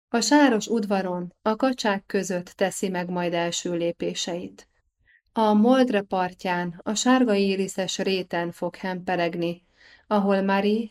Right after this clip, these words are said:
valahányszor arra visz az útja, mindig újraéli rövid és tragikus szerelmét.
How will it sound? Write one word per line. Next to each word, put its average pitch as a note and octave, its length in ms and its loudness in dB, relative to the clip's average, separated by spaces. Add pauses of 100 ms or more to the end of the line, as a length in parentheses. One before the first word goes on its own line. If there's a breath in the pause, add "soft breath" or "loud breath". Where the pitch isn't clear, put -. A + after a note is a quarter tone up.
valahányszor G#3+ 800 0
arra G#3+ 320 2
visz G3 240 -2
az F#3+ 160 -4
útja, F3+ 540 -8 (380)
mindig B3 420 6
újraéli F#3+ 640 2
rövid G#3 380 0
és G#3+ 220 0
tragikus E3+ 600 -4
szerelmét. D#3+ 840 -4